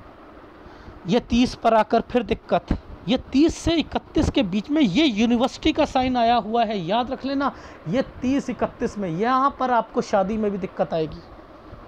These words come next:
यहाँ बीमारियाँ भी आएंगी। नीचे ये जो sign बन रहे हैं, ये सारे के सारे sign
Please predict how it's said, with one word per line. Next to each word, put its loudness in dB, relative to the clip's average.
यहाँ -2
बीमारियाँ 4
भी 4
आएंगी। 0
नीचे 0
ये 2
जो 2
sign -2
बन -2
रहे -2
हैं, -2
ये 2
सारे 0
के -2
सारे 2
sign 2